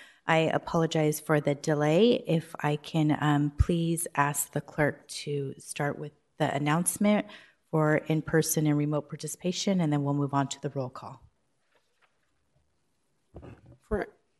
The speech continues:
Speaker 2: in-person participation, the meeting site is open to the public. If you'd like to speak on an item, please fill out a speaker's card in the front of the room and pass it to the clerk.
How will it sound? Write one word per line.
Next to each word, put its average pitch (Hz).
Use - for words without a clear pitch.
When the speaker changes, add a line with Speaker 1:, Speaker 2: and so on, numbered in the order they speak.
Speaker 2:
in-person 233
participation, 220
the 196
meeting 180
site 180
is 165
open 180
to 180
the 165
public. 196
If -
you'd 170
like 165
to 185
speak 175
on 165
an 160
item, 180
please 233
fill 196
out 170
a 165
speaker's 202
card 165
in 156
the 156
front 160
of 151
the 156
room 175
and 165
pass 175
it 208
to 170
the 165
clerk. 208